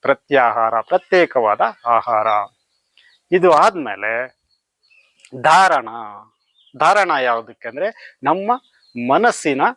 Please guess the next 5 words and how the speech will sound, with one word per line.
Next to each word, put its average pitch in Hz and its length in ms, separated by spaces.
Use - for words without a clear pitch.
ಒಂದು 175 480
ಏಕಾಗ್ರತೆಗೆ, 113 1160
ಶುದ್ಧೀಕರಣಕ್ಕೆ 135 800
ಮಾಡಿಕೊಳ್ಳುವಂತ 120 680
ಪ್ರಕ್ರಿಯೆ 151 720